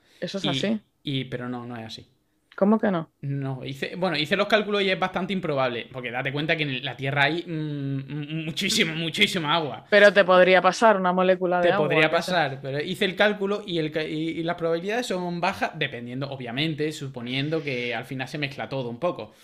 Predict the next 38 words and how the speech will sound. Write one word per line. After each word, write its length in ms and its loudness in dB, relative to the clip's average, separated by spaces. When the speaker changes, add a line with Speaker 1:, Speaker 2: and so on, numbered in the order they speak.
Speaker 2:
Pues 140 -18
claro, 180 0
si 140 -12
al 80 -6
final 240 -10
tienes 200 -8
en 80 -10
cuenta 240 -8
solo, 260 -8
pues... 400 -16
Lo 80 -12
que 60 -14
pasa 160 -10
es 40 -8
que 60 -8
si 100 -12
el 60 -10
agua 180 -4
va 120 -6
al 100 -6
mar, 260 -10
pues 340 -12
al 100 -16
final 320 -14
como 180 -12
que 60 -14
Speaker 1:
Claro, 220 2
Speaker 2:
se 60 -8
diluye 220 -8
y 40 -4
Speaker 1:
ahí 140 2
Speaker 2:
demás, 80 -4
Speaker 1:
se 80 2
Speaker 2:
hay 220 4
una 20 4
Speaker 1:
diluye 180 2
Speaker 2:
moleculilla. 460 -6
Speaker 1:
mucho. 100 -20